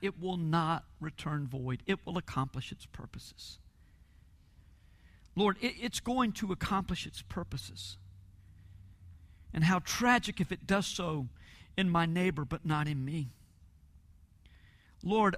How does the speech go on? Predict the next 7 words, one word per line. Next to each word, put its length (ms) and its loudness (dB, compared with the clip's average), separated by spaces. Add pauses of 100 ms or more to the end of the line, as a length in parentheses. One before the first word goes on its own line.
open 460 4
my 220 2
heart, 600 -2 (2000)
even 440 8
as 240 2
I 180 2 (100)
teach 680 -2